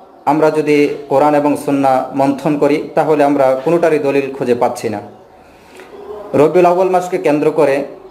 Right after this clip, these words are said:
সাহাবাই কেরাম যেরকম মিলাদুন নবী পালন করেননি, তদ্রূপ তারা সিরাতুন নবীও পালন করেননি। অর্থাৎ শুধু রবিউল আউয়াল মাসকে কেন্দ্র করে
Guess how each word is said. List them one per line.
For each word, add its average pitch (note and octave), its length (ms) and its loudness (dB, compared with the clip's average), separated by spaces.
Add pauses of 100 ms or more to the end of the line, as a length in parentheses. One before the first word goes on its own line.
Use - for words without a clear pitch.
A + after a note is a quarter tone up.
(680)
সাহাবাই D#3+ 540 0
কেরাম D#3 240 2
যেরকম C#3+ 480 2 (680)
মিলাদুন E3 420 2
নবী E3 160 0
পালন C#3 320 2
করেননি, D#3+ 440 0 (560)
তদ্রূপ E3 340 2
তারা D3+ 160 2
সিরাতুন D3+ 480 0
নবীও D3+ 360 0 (160)
পালন B2 260 0
করেননি। A2+ 400 -2 (640)
অর্থাৎ F3 380 0 (760)
শুধু F3 180 4
রবিউল G3+ 320 4
আউয়াল F#3+ 220 2
মাসকে F#3 280 -2
কেন্দ্র D#3+ 360 0
করে F3+ 240 0